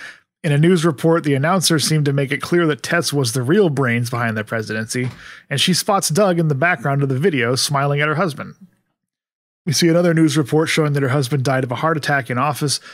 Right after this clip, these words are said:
and during the footage from the funeral, she sees Doug cry at her husband's funeral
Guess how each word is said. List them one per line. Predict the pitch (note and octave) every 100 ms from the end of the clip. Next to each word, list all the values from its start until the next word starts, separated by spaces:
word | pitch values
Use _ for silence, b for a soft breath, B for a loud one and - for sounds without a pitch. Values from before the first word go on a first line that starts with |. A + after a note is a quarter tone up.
| B
and | C#3
during | C3 C#3+
the | B2+
footage | - F#3+ E3
from | C#3+
the | B2
funeral, | F3 E3 D#3 D3+ B B
she | - D3+
sees | C3 F3+ D3+
Doug | C#3 C#3+ C#3
cry | - D3+ D3
at | C#3+
her |
husband's | B2+ B2+ B2+ A#2+
funeral | - G#3+ F#3 F#3